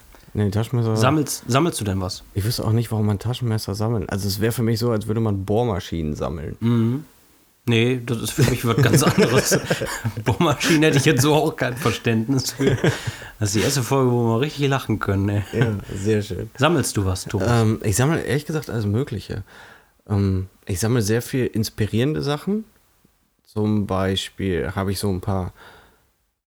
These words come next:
Speaker 1: ja, ich weiß nicht, wie nennt man sie heutzutage? Actionfiguren von so Animes oder Computerspielen, halt so ein Link oder so ein
Speaker 2: Mhm.
Speaker 1: Naruto oder so. So Charaktere, die mich von der Art her einfach inspirieren, wie sie sind, was sie darstellen, et cetera.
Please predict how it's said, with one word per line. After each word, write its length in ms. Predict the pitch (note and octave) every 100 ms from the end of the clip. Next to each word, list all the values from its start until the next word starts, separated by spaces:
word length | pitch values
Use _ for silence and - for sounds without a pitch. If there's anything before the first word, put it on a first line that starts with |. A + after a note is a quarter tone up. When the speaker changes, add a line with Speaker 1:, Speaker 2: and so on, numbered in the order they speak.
| -
Speaker 1:
ja, 80 | B2+
ich 200 | A#2 -
weiß 200 | A#2 B2+
nicht, 120 | G2+
wie 60 | A2
nennt 140 | B2
man 100 | G#2+
sie 120 | G#2
heutzutage? 440 | G2 - - F#2 -
Actionfiguren 840 | C#3+ - D3+ - D3 D3 D#3 E3 -
von 200 | A2+ A2
so 140 | G#2
Animes 500 | A#2+ C3 A#2 A2+ -
oder 120 | G2
Computerspielen, 800 | G2+ A2+ C3 G#2+ - A2 G2+ G#2
halt 160 | F#2 G2+
so 60 |
ein 120 | G#2
Link 360 | G#2+ A#2 A2 G#2
oder 240 | E2+ F2+
so 80 | A#2
ein 80 | A2
Speaker 2:
Mhm. 40 | G2
Speaker 1:
Naruto 640 | G2+ A#2+ C3 A2+ G#2 F#2
oder 220 | F2 G2
so. 220 | G2+ G2+ - - - - -
So 160 | - G#2+
Charaktere, 760 | A#2+ A#2 - C3+ C3+ B2+ A#2+ - _ _ _ _ _ -
die 140 | A#2
mich 140 | A#2 -
von 100 | G#2+
der 140 | -
Art 240 | A2+ A#2+
her 180 | A2 F#2+
einfach 340 | D#2+ F#2+ G2+ F#2
inspirieren, 600 | F2+ - G2 G2+ G2 F#2+
wie 80 | F#2+
sie 140 | G2+
sind, 340 | G2+ A#2+ B2+
was 140 | G2+ F#2
sie 100 | G2
darstellen, 680 | G#2 A2 - G#2+ G2+ G2 F2+
et 140 | F2+
cetera. 420 | - F#2+ F#2 F#2